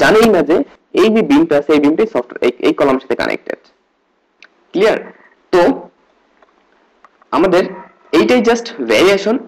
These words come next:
Sorry, আমি আরেক-, আরেকটা এখানে ভুল হয়েছে, আমি এখানে আমাদের যে সাপোর্টগুলা, সাপোর্টগুলা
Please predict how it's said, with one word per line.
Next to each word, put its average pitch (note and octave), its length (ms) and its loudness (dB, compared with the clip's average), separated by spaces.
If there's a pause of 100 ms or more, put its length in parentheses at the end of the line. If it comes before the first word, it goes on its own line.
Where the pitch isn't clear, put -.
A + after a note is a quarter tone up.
(200)
Sorry, C#3 240 2
আমি D#3 120 0
আরেক-, E3 240 -4
আরেকটা E3 260 0
এখানে E3+ 260 -2
ভুল C#3+ 160 2
হয়েছে, C3 180 -2
আমি C3 180 0 (460)
এখানে A#2+ 220 -4
আমাদের A#2 240 0 (360)
যে - 80 -2
সাপোর্টগুলা, C3 600 0 (680)
সাপোর্টগুলা A#2+ 520 0